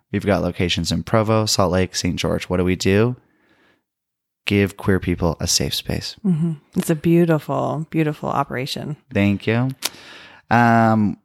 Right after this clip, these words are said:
Speaker 1: what else do we do? We have mental health services for all these young people.
Speaker 2: Mm-hmm.
Speaker 1: So I'm sitting inside Encircle Provo. Um, that's our first house. It gets about sixty kids a day.
Speaker 2: Mm-hmm. Wow. A day?
Speaker 1: A day.
Speaker 2: How long do they stay?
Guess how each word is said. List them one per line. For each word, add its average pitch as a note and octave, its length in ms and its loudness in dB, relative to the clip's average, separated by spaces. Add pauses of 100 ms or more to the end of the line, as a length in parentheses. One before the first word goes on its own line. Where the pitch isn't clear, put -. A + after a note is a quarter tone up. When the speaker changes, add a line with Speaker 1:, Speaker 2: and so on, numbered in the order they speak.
(140)
Speaker 1:
what A2 160 4
else A#2+ 160 4
do D3+ 80 0
we D#3 100 4
do? E3 360 2
We A2+ 120 2
have A2 100 4
mental A2 300 2
health G2+ 160 0
services - 640 -4 (260)
for - 240 -6
all F2 100 -2
these E2+ 180 -6
young E2 180 -4
people. - 280 -8
Speaker 2:
Mm-hmm. F3+ 440 -4 (460)
Speaker 1:
So C3 280 4
I'm B2 140 4
sitting C#3+ 280 4
inside B2 360 4
Encircle G2 400 0
Provo. - 440 -4 (420)
Um, F#2+ 360 4
that's F#2 180 2
our A2+ 100 4
first F2+ 280 -2
house. - 420 -6
It - 60 -18
gets A2+ 160 2
about E2+ 160 2
sixty - 400 0
kids - 300 -2
a E3 40 2
day. - 240 -2 (100)
Speaker 2:
Mm-hmm. F3+ 600 -4
Wow. D#3+ 380 -4
A F3 100 0
day? E3 520 -2
Speaker 1:
A F2 160 2
day. D#2+ 320 -2 (580)
Speaker 2:
How G3+ 160 0
long G#3+ 140 4
do G#3 80 2
they E3+ 120 -2
stay? D#3 480 -6